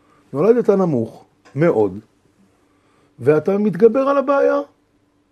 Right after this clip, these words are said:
מצאת לך מקום עבודה טוב, אתה משרת את האנשים, אתה מביא פרנסה הביתה. כל הכבוד לך,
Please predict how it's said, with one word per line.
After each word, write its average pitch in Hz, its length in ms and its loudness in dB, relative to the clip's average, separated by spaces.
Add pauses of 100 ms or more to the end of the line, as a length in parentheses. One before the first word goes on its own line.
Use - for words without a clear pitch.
(800)
מצאת 214 260 2
לך 190 220 0
מקום 123 360 -2
עבודה 123 380 2
טוב, 139 380 2
אתה 110 160 -8
משרת 113 360 -6
את 113 120 -6
האנשים, 135 600 -2
אתה 123 140 -4
מביא 117 260 -6
פרנסה 120 460 0
הביתה. 165 440 2 (680)
כל 180 180 4
הכבוד 277 360 0
לך, 269 240 -4